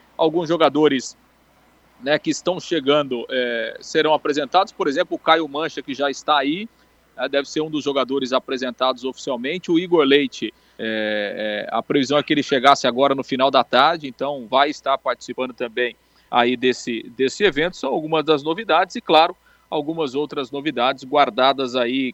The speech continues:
com, sob sigilo, né, guardadas sobre segredo, eh, por parte aí do Londrina, pra que realmente o torcedor tenha algumas novidades nesse evento aí, que, repito, vai marcar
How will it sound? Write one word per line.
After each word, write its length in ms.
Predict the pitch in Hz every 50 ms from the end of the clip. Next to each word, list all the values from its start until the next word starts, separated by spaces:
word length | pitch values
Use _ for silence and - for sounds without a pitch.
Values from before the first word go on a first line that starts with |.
| _
com, 320 | - 135 135 135 131 123 117 107 _ _
sob 320 | - - - 160 151 147
sigilo, 680 | - - 202 175 131 120 127 160 240 247 226 185 143 139
né, 220 | 143 165 180 175 _ _ _ - - _ _ -
guardadas 540 | - 131 139 135 120 135 143 147 151 139 -
sobre 400 | - - 147 139 139 143 143 -
segredo, 800 | - - - - - 208 185 143 143 151 170 180 170 202 202 202 _ _ _ _ _ _ - - -
eh, 380 | 135 131 127 123 123 120 117 107 -
por 140 | 147 143 -
parte 360 | - 139 139 139 131 - 139
aí 140 | 131 127 127
do 100 | 131 151
Londrina, 600 | 175 190 170 131 127 135 143 151 160 160 156 147 _ _ _ _ _
pra 160 | - 139 143
que 680 | - - - 151 151 143 135 127 123 117 113 107 95 101 110
realmente 460 | 131 160 156 139 127 135 143 - -
o 40 | 151
torcedor 540 | - 151 147 - - 151 123 113 127 139 131
tenha 400 | _ - 127 135 139 143 135 131
algumas 600 | - - 135 131 127 139 143 143 131 120 - 120
novidades 540 | 127 135 139 180 170 131 127 143 156 - 180
nesse 280 | 165 160 151 - -
evento 400 | 165 139 113 120 127 139 139 -
aí, 80 | 143 151
que, 140 | 156 - 196
repito, 400 | 202 208 - - 165 175 - -
vai 160 | - 185 180
marcar 420 | 185 185 151 - - 127 135 147